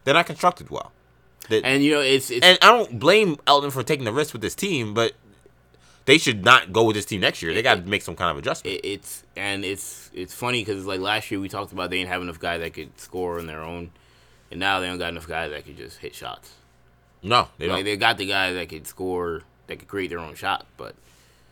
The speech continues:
Speaker 2: um,
Speaker 1: That's why
Speaker 2: they're
Speaker 1: in,
Speaker 2: not a threat.
Speaker 1: it's why, in theory, players like Covington and Saric worked.
Speaker 2: Yeah.
Speaker 1: The problem was the team and their fan base overrated them. And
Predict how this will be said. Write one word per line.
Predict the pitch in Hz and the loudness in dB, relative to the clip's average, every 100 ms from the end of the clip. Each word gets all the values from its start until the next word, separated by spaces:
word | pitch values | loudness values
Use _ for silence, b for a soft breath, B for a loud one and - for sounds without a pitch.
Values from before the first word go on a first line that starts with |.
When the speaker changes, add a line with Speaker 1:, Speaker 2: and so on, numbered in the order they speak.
| b _ _ - | b _ _ -18
Speaker 2:
um, | - 53 107 | -14 -14 -6
Speaker 1:
That's | 117 135 | -4 2
why | 165 151 - - | 4 4 0 0
Speaker 2:
they're | 131 | 0
Speaker 1:
in, | 85 | 0
Speaker 2:
not | 92 87 | -2 -2
a | |
threat. | - 104 | -2 0
Speaker 1:
it's | 98 - | 0 4
why, | 127 147 151 | 8 8 8
in | 131 113 | 4 0
theory, | 143 135 113 101 - _ - | 0 2 2 0 -4 _ -6
players | - 117 117 | 0 2 2
like | 107 - | 0 2
Covington | 110 107 104 87 | 2 4 0 -4
and | 80 | -4
Saric | 95 90 82 - | 0 0 0 -6
worked. | 82 73 - - _ _ _ _ - | -8 -8 -10 -20 _ _ _ _ -12
Speaker 2:
Yeah. | 82 - - _ _ _ _ _ _ | -10 -8 -12 _ _ _ _ _ _
Speaker 1:
The | 101 | -8
problem | - 131 131 110 | 2 6 6 4
was | 98 92 85 78 - _ _ _ _ _ _ _ _ _ _ _ _ _ _ _ 90 | 0 0 0 -6 -16 _ _ _ _ _ _ _ _ _ _ _ _ _ _ _ -10
the | 92 | -8
team | - 127 127 110 | -6 -4 -4 -4
and | 95 | -4
their | 90 | -6
fan | - 117 110 92 | -4 -2 0 0
base | 82 - | -4 -6
overrated | 90 85 80 87 65 | -6 -4 -4 -4 -6
them. | - - _ _ _ _ _ _ _ _ _ _ _ _ _ _ - | -12 -20 _ _ _ _ _ _ _ _ _ _ _ _ _ _ -4
And | 90 85 82 80 | 0 0 -2 -8